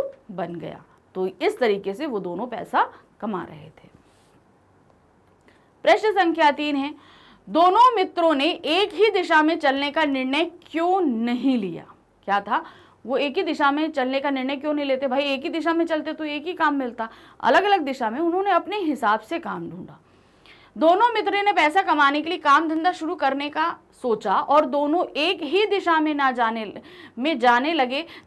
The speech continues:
तभी टॉर्च बेचने ने कहा, "नहीं, किस्मत आजमाने वालों की जितनी पुरानी कथाएं मैंने सुनी हैं, सब में वे अलग-अलग दिशा में जाते हैं। साथ जाने से किस्मतों को, के टकरा कर टूटने का डर रहता है।" मतलब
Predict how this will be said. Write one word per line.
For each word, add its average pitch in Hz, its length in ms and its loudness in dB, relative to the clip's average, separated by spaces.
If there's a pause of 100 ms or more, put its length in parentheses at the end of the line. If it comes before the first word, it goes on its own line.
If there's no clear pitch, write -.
तभी 262 260 4
टॉर्च 302 340 4
बेचने 277 320 2
ने 285 100 -4
कहा, 247 380 -2 (180)
"नहीं, 262 360 0
किस्मत 311 560 0
आजमाने 269 560 4
वालों 226 360 2
की 302 180 -6
जितनी 247 500 -6
पुरानी 277 440 0
कथाएं 233 400 -2
मैंने 226 280 -4
सुनी 214 320 -10
हैं, 277 100 -12 (460)
सब 330 160 6
में 403 200 -2
वे 403 100 0
अलग-अलग 311 480 4
दिशा 226 340 -4
में 190 140 -6
जाते 165 300 -14
हैं। - 280 -20 (360)
साथ 339 360 8
जाने 302 400 6
से 370 160 0
किस्मतों 285 640 -2
को, 302 260 0
के 311 280 -2
टकरा 254 440 4
कर 339 180 2
टूटने 262 480 -4
का 285 120 0
डर 214 200 -2
रहता 170 280 -6
है।" 175 160 -6
मतलब 277 340 -2